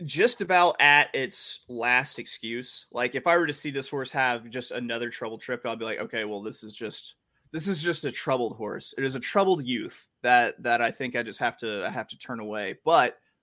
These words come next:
uh, it's, it's had three straight. Some of them you can't necessarily say are its fault. Uh, for one, I mean, it clipped heels. It had to steady once. It was bumped at the start. You don't know. You don't know whose fault it was that it got bumped. I hadn't watched the replay yet.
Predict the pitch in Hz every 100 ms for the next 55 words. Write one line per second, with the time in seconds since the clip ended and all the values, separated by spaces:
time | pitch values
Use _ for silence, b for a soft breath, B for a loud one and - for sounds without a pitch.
0 | - 113 110 98 82 92 98 123 - _
1 | 123 - 139 127 143 147 143 131 127 123
2 | - 196 202 185 165 143 - 147 131 123
3 | 139 120 117 123 123 123 107 110 - 113
4 | - - 104 120 - - 110 107 107 107
5 | 113 110 - 110 107 98 - - 98 -
6 | 151 156 147 120 120 107 - - 135 135
7 | 135 135 123 95 117 - 120 123 120 -
8 | - 120 120 127 _ _ - 170 123 110
9 | - - 349 147 - 110 - 104 71 104
10 | 113 107 110 107 131 180 208 190 131 110
11 | - 101 113 123 139 135 190